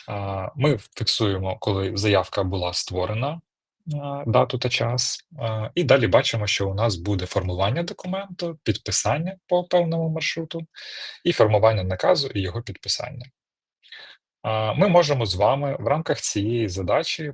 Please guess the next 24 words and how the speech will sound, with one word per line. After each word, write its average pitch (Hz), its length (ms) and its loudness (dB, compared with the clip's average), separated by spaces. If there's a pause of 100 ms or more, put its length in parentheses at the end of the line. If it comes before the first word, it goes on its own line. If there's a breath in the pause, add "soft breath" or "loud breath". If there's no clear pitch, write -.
(100)
переглянути 90 640 0
документи, 123 640 -4 (240)
які 170 260 -4
будуть 156 280 -4
генеруватися 147 760 2
по 139 200 0
відпустці, 131 760 -4 (720 loud breath)
і 123 80 -2
передивитися, 113 800 2
які 104 580 0
дані 101 680 0
у 101 80 -8
нас 98 320 -4
тут 90 140 -6
внесені. 95 680 -8 (520)
Ми 143 260 2
можемо 123 420 2
також 131 360 0
внести 107 340 -2
корективи 113 600 0
в 104 100 -4
сам 107 240 2
маршрут 101 340 -2
підписання. - 720 -8